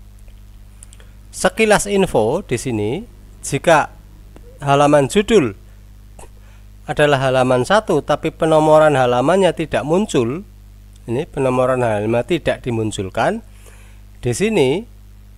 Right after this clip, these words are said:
different first pick diklik, berarti berbeda untuk halaman pertama. Klik saja different first pick. Nah, otomatis di sini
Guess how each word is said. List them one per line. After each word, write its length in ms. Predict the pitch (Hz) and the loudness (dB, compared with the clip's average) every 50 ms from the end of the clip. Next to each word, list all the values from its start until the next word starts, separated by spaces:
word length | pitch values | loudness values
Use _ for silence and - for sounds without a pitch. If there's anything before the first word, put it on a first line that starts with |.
| - - - - - - - - - - - - - - - - - - - - - - - - - - - - - | -20 -20 -20 -20 -20 -20 -20 -20 -18 -18 -18 -18 -20 -20 -20 -20 -20 -20 -20 -20 -20 -20 -20 -20 -20 -20 -20 -16 -8
different 560 | - 143 135 - - - 156 151 156 156 143 - | -6 -6 -4 -2 0 0 0 0 0 -2 -2 -2
first 240 | 160 147 - - - - | -4 -4 -4 -8 -6 -4
pick 160 | - 214 - - - - | -4 -4 -4 -6 -18 -10
diklik, 480 | - 135 123 - - - 160 151 147 - - - - - - - - - - - - - - | -8 -8 -8 -8 -6 -4 -4 -4 -4 -6 -12 -20 -20 -20 -20 -20 -20 -20 -20 -20 -20 -18 -12
berarti 240 | - 104 - - - | -12 -10 -8 -8 -10
berbeda 560 | - - 123 107 - 104 98 - 143 147 143 | -6 -6 -6 -6 -6 -8 -6 -2 0 0 0
untuk 160 | 135 151 170 - 127 | 0 -2 -2 -2 -2
halaman 320 | 104 104 104 107 107 104 | -2 -2 -2 -4 -6 -6
pertama. 400 | - - - 135 127 120 107 - - - | -8 -6 -4 -2 -2 -2 -4 -6 -6 -8
Klik 160 | 165 180 175 | -8 -6 -4
saja 320 | - 185 175 - 165 143 | -2 -4 -2 0 0 -2
different 560 | 127 - 123 110 - - 135 143 156 165 151 | -2 -4 -8 -8 -6 -4 -4 -4 -4 -4 -6
first 240 | - 160 147 - - - - | -8 -10 -10 -10 -12 -10 -10
pick. 160 | 151 - - - - - - - - - - - - - - - - - - - - - - - - - - - - - - - - - - - - - | -10 -10 -10 -16 -20 -20 -20 -20 -20 -20 -20 -20 -20 -20 -20 -20 -20 -20 -20 -20 -20 -20 -20 -20 -20 -20 -20 -20 -20 -20 -20 -20 -20 -20 -20 -20 -16 -14
Nah, 80 | 104 90 - - - - - | -14 -14 -16 -18 -20 -20 -16
otomatis 720 | 147 - 139 139 127 127 123 - 170 220 240 - - - - - - - - - - - - - - - - - - - - - - | -8 -4 -2 -2 -2 -2 -2 -2 -4 -4 -6 -8 -14 -18 -20 -20 -20 -20 -20 -20 -20 -20 -20 -20 -20 -20 -20 -20 -20 -20 -20 -20 -18
di 160 | - - 127 | -10 -10 -8
sini 320 | - - 170 160 160 190 | -6 -2 2 2 4 4